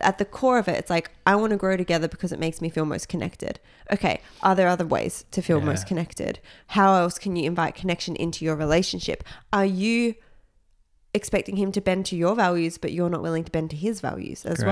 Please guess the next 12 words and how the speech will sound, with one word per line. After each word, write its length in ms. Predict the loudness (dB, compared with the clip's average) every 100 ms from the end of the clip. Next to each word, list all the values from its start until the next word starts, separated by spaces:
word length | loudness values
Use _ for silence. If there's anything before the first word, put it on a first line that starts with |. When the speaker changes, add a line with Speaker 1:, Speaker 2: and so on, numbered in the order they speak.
| 2
Speaker 1:
well, 60 |
right? 120 | 0 0 0
Speaker 2:
question. 380 | 0 -4 -4 -6 -8 -10 0
Speaker 1:
Um, 400 | 2 2 0 -2
just, 260 | -2 0
just 320 | 0 2 0 -8 2
for 180 | 8 8
reflection 500 | 8 4 2 0 2
purposes. 540 | 0 0 -6 -4 -4
And 200 | 0 2
then 180 | 4 2
also, 760 | 2 2 0 0 2 4 2 0